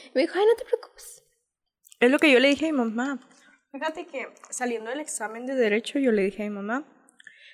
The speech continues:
Speaker 2: "La verdad es que voy a reprobar Derecho".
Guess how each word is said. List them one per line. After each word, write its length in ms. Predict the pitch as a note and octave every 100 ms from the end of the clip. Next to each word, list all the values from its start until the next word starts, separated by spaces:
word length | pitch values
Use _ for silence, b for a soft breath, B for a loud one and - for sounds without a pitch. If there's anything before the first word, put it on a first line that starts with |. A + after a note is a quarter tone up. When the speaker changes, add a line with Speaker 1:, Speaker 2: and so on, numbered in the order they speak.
| b
Speaker 2:
"La 160 | A#3 A#3
verdad 340 | A3 A3 A3
es 240 | A#3+ C#4 -
que 220 | D#4+ G#4+ - _ _ _ _ _ _ - -
voy 160 | A3
a 20 | A3
reprobar 400 | A3 G3+ F#3 -
Derecho". 340 | G3+ -